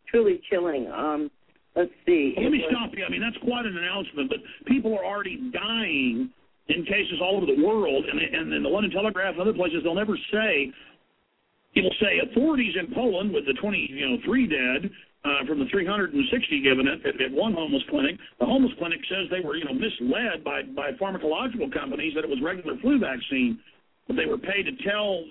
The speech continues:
Speaker 2: the, the homeless that it was just regular, and then it killed them. And, and, and, and people are dying, and, and then they also are reporting on this H P V, uh, live cancer virus, saying it could mutate. They're admitting on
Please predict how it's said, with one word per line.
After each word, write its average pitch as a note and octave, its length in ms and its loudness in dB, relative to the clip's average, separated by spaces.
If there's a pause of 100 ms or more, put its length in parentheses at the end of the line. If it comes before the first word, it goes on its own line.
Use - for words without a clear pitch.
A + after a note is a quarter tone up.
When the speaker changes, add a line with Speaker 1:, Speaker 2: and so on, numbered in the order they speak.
(120)
Speaker 2:
the, D3 360 2
the C3 40 2
homeless D#3+ 320 0
that D#3 120 4
it C#3 60 2
was G#3+ 260 4
just C#3+ 160 -2
regular, C3+ 440 2
and C#3+ 80 2
then C3 80 2
it C3 120 -4
killed C4 280 4
them. C#3 240 2 (380)
And, E3+ 280 0
and, E3 160 0
and, D#3 220 -2
and D3+ 100 0
people G3 260 4
are D3 80 2
dying, F3 640 2 (240)
and, E3+ 100 4
and E3+ 140 0
then F3 80 2
they E3+ 120 2
also G#3+ 320 2
are F3 160 2
reporting E3+ 400 2
on E3 160 0
this D3+ 120 -2
H F3+ 300 0
P D3 260 2
V, F3 480 4 (320)
uh, C#3+ 400 -2
live D#3 320 -2
cancer F#3 400 2
virus, D3+ 380 0
saying E3 260 2
it A3+ 80 0
could G3 80 2
mutate. D#3 500 -2
They're E3 120 2
admitting F#3 320 0
on D3+ 100 -6